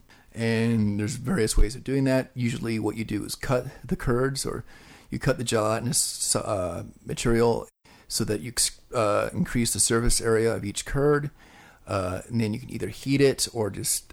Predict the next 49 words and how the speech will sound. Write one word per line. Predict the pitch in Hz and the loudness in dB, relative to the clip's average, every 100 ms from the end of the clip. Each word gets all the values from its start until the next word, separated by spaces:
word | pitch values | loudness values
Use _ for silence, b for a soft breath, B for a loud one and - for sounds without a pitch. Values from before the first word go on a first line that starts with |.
| - | -8
um, | 104 95 - 117 120 - | -6 -6 -8 -10 -10 -4
let | 107 | -4
it | - | -2
sit | - 127 | -2 0
for | - | 2
a | 120 | 4
while, | 113 117 | 4 4
and | 101 | 0
it | 104 | -4
will | 101 95 - _ _ b b | -4 -4 -8 _ _ b b
expel | - - - 117 117 117 | 0 0 4 4 6 4
whey. | 104 110 139 147 156 _ B B B B B - | 2 2 0 -2 -6 _ B B B B B -8
Uh, | 98 98 98 | -4 -2 0
once | 117 123 - | 0 0 0
it's | - | 0
gotten | 123 104 113 | 0 0 -4
to | - 110 101 95 92 110 135 | -4 -2 -2 -2 -6 -8 -10
the | - | -8
point | - 113 110 107 _ _ _ _ | -4 0 0 -4 _ _ _ _
that | - - 110 101 - - | -18 -8 -4 -4 -6 -10
is | 113 147 | -8 -8
required | - 110 107 | -2 0 4
for | - | 4
the | 104 | 4
recipe | 104 113 107 | 2 0 0
you're | 104 | -2
doing, | 107 120 117 113 110 B B B B - | 2 2 4 2 0 B B B B -10
you | 101 104 | -6 -6
then, | 107 110 107 95 - _ _ - | -4 -4 -4 -6 -8 _ _ -14
uh, | 95 85 - | -12 -12 -4
put | - 123 | -2 0
it | |
in | 113 | -2
a | 92 | -4
mold. | 90 107 117 127 - b b b b b | 0 0 0 -2 -10 b b b b b
And, | 92 90 | -8 -6
uh, | 95 101 | -6 -8
there's | 127 127 | -8 -4
a, | 120 120 | -2 -4
there's | - 113 - | -4 -6 -6
two | - - | -2 2
molds | 127 113 110 - | 6 4 2 -2
in | 98 | -6
making | 110 101 | -6 -8
cheese. | 104 104 | -8 -6
There's | 90 - | -8 -6
the | |
mold | 98 104 104 - | -4 -2 -2 -4
that, | 92 - | -8 -8